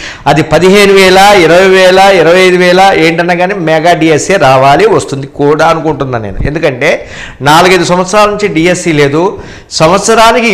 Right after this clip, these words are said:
ఏడు వేలు పోస్టులు వేసినా నా-, నాలుగేళ్ళు ఇరవై ఎనిమిది వేల పోస్టులు వేయాలి, ఇరవై ఎనిమిది వేల పోస్టులు వేయాలి. కాబట్టి చాలామంది అభ్యర్థులు అంటున్నారు, "సార్ మెగా డిఎస్సి ఉండకపోవచ్చు" అని అంటున్నారు.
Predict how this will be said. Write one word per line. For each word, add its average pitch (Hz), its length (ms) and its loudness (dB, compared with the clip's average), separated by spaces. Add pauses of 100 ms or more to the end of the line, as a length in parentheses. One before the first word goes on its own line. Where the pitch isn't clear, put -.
(100)
ఏడు 202 160 4
వేలు 220 260 2
పోస్టులు 190 360 0
వేసినా 185 300 -2
నా-, 160 640 0
నాలుగేళ్ళు 160 680 0 (800)
ఇరవై 160 300 2
ఎనిమిది 180 240 0
వేల 165 100 2
పోస్టులు 170 360 -2
వేయాలి, 127 280 -4 (800)
ఇరవై 175 260 2
ఎనిమిది 170 220 0
వేల 151 100 0
పోస్టులు 151 280 -4
వేయాలి. 107 180 -6 (960)
కాబట్టి 143 640 -2 (920)
చాలామంది 233 400 2
అభ్యర్థులు 185 320 0
అంటున్నారు, 165 280 -2
"సార్ 165 200 -2
మెగా 151 220 -2
డిఎస్సి 170 340 -2
ఉండకపోవచ్చు" 156 680 0
అని 131 100 0
అంటున్నారు. 101 480 -10